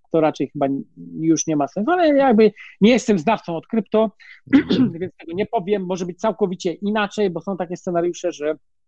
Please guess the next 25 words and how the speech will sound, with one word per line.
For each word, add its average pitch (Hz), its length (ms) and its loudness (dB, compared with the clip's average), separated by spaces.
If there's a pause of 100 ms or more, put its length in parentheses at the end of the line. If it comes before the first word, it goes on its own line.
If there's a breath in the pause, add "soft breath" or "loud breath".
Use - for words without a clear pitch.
(880 soft breath)
jakby 156 260 2
przecież 151 340 -6
i 160 60 -4
niektóre 151 340 2
rządy 147 360 2
prowadzą, 139 640 -2
zastąp-, 147 500 -4
y, 143 140 2
jakby, 143 420 2
y, 139 340 0 (340 loud breath)
y, 143 100 2
dążą 160 400 2
do 143 80 0
tego, 196 220 4
żeby 160 140 2
zastąpić, 156 680 -4
ym, 151 360 2
kryptowalutami 147 920 0
już, 139 480 -4 (100)
wy-, 165 140 2
żeby 165 180 2
wypuścić 165 420 -2
swoją 165 300 0
kryptowalutę 143 720 -6
rządową 147 500 -6